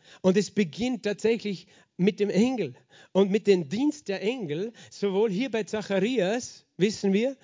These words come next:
ihm ist ein Engel erschienen, dann wissen wir auch, dass Maria ein Engel erschienen ist.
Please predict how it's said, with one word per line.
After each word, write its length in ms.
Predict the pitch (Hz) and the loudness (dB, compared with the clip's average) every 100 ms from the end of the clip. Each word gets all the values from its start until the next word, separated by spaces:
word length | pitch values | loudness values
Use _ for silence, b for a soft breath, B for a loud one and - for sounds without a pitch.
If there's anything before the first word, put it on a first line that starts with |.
| B 147 | B -2
ihm 200 | 226 262 | 2 4
ist 140 | 262 247 | 4 2
ein 120 | 240 | 2
Engel 280 | 233 277 254 | 0 2 2
erschienen, 600 | 220 - 208 226 285 262 B 165 151 | 2 0 0 0 -2 -8 B -14 -2
dann 180 | 208 214 | 0 0
wissen 280 | 233 - | -6 -4
wir 140 | 226 233 | -2 -2
auch, 80 | 208 | -4
dass 160 | 202 | -4
Maria 400 | 226 220 247 262 | -2 -4 -4 -6
ein 180 | 196 208 | -6 -6
Engel 300 | 202 262 240 | -4 -4 -2
erschienen 460 | 220 175 247 240 226 | -2 -4 -2 0 0
ist. 300 | 220 - | -2 -8